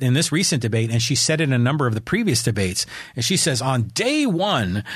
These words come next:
you know, I am going to reduce the pres-, the price of prescription drugs." And I'm thinking to myself,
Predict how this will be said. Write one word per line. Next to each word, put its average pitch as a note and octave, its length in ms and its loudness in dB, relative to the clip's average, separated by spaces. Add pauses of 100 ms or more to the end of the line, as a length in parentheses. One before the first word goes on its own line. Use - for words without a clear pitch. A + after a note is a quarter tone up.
(160)
you C#3 120 2
know, C#3 200 2
I A3 260 0
am G3+ 160 2
going F#3 320 0
to D3+ 220 0
reduce C3+ 680 0 (100)
the B2+ 120 -2
pres-, - 320 -2
the A#2+ 320 0
price F3+ 360 -2
of A#2 100 -4
prescription D#3+ 580 -2
drugs." A#2+ 460 -2 (720)
And G#3 100 -2
I'm C4 100 -2
thinking A3+ 280 -2
to E3 60 0
myself, A#2+ 480 -2